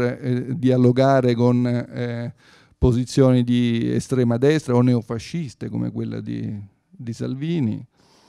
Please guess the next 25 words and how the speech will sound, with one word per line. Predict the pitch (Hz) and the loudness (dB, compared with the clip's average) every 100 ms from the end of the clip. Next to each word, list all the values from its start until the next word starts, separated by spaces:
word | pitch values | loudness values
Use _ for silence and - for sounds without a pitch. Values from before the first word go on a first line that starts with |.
| _ _ _ _ _ | _ _ _ _ _
eh, | - 107 107 113 | -18 -14 -12 -12
del | 110 113 | -12 -8
movimento | 117 117 117 113 113 | -6 -4 -4 -4 -6
di | 117 | -8
Salvini. | 110 123 127 143 160 113 | -6 -8 -8 -6 -4 -4
E, | 113 127 110 107 107 107 110 110 101 101 110 _ _ _ _ _ _ | -6 -8 -10 -8 -8 -8 -10 -12 -14 -16 -20 _ _ _ _ _ _
diciamo, | 135 113 123 - | -12 -12 -12 -16
appa-, | 113 - - 123 | -20 -18 -18 -18
questo | - 139 120 135 127 | -10 -8 -8 -10 -10
è | 135 123 120 - | -8 -8 -8 -14
ovviamente | - 123 131 135 139 139 123 | -14 -6 0 2 2 0 -4
l-, | 127 | -6
l'aspetto | 135 127 - 151 139 139 | -6 -6 -4 -4 -2 -4
quasi | 123 147 131 131 | 0 0 0 -4
folcloristico | 131 131 135 131 143 135 - 127 131 | -6 -6 -4 -4 -4 -4 -6 -8 -6
della, | 131 127 120 120 117 117 | -6 -4 -4 -4 -4 -6
eh, | 151 127 120 117 117 120 123 127 | -8 -6 -6 -6 -8 -12 -14 -14
della | 127 131 123 | -6 -4 -4
cosa, | 110 117 113 - 113 | -6 -8 -10 -12 -4
ma, | 135 143 143 | 0 0 -2
eh, | - 131 120 113 113 117 - | -6 -6 -6 -6 -10 -12 -16
diciamo, | - 123 135 131 | -14 -4 0 0
è | 131 | 0
chiaro | - 175 190 180 | 4 6 6 4
che | 127 123 123 | 2 -2 -4